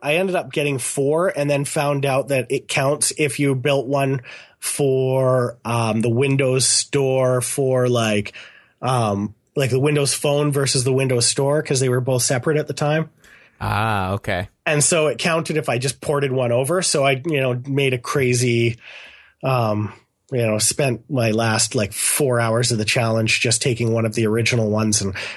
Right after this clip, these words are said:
Speaker 1: making it fit a larger format better, uh, like, a larger screen better. And
Speaker 2: Mm, mm-hmm.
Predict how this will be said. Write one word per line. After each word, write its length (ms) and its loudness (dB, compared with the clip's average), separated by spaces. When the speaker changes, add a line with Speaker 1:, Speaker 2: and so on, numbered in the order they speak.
Speaker 1:
making 320 0
it 160 -2
fit 220 -2
a 40 0
larger 340 0
format 540 0
better, 400 0
uh, 220 0
like, 140 0
a 60 0
larger 300 0
screen 340 0
better. 300 2
And 400 0
Speaker 2:
Mm, 80 -2
mm-hmm. 180 -2